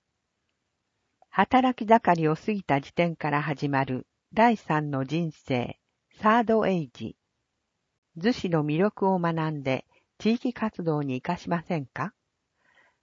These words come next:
講座の詳細は市ホームページを確認してください。一、仏法と木のぬくもりを感じませんか？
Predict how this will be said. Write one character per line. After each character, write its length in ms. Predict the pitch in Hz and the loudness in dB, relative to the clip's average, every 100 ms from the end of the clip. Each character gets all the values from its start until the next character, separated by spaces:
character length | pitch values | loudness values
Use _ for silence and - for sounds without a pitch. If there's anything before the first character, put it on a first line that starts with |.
| - | 0
講 200 | 226 262 | 2 4
座 160 | 233 | 4
の 120 | 226 220 | 4 0
詳 220 | 208 208 | -2 -2
細 300 | - 180 170 | 0 0 0
は 220 | 156 - _ _ _ | -2 -4 _ _ _
市 280 | - 220 - | -4 -2 -2
ホ 220 | - 208 220 | -4 0 2
ー 20 | |
ム 140 | 226 | 2
ペ 200 | - 196 | 0 -2
ー 40 | 175 | 0
ジ 120 | 143 | -2
を 100 | 127 | -2
確 300 | 120 131 190 | -4 -6 -4
認 220 | 180 165 | -4 -6
し 80 | - | -4
て 120 | 151 | -6
く 100 | - | -4
だ 140 | 127 | -6
さ 220 | - 131 117 | -6 -4 -6
い。 120 | - _ _ _ _ _ _ _ _ _ _ _ _ _ _ _ | -6 _ _ _ _ _ _ _ _ _ _ _ _ _ _ _
一、 440 | 175 170 - 170 - _ _ _ _ _ | -4 -4 0 -2 -2 _ _ _ _ _
仏 200 | 165 262 _ | -2 -2 _
法 180 | - 175 | 0 0
と 160 | - 156 | 0 -6
木 180 | - 262 | -2 0
の 160 | 208 | 0
ぬ 120 | 139 | -2
く 160 | 135 202 | -2 0
も 140 | 196 | 0
り 120 | 185 175 | 2 2
を 120 | 165 | 0
感 280 | - 180 202 | 0 -2 -2
じ 120 | 196 | -2
ま 160 | 185 | -2
せ 200 | 180 180 147 | -2 -4 -6
ん 80 | |
か？ 300 | - - 196 | -6 -8 -8